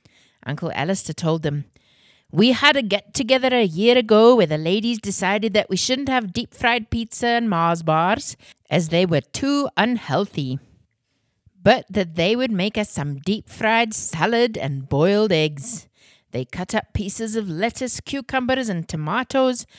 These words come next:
made boiled eggs, dipped everything in batter, and then deep-fried them. It was a hoot. The tomatoes burned some mouths, but were delicious. Deep-fried salad, I tell ye."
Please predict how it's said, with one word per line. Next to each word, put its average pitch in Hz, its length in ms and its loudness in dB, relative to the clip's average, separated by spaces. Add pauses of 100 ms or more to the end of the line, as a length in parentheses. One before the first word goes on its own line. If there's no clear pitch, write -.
(300)
made 180 400 0
boiled 240 300 6
eggs, 247 420 0 (340)
dipped 160 500 -4
everything 254 720 0
in 254 160 0
batter, 202 400 -2
and 208 220 0
then 220 220 -2
deep-fried 185 800 0
them. 156 300 0 (420)
It - 180 2
was 247 200 0
a 269 180 2
hoot. 180 720 -2 (600)
The 160 120 0
tomatoes 151 720 0
burned 185 420 4
some 233 280 0
mouths, 156 540 2
but - 240 -2
were 247 220 0
delicious. 175 960 -4 (520)
Deep-fried 254 720 0
salad, 202 480 2
I 180 140 2
tell 196 300 0
ye." 233 360 2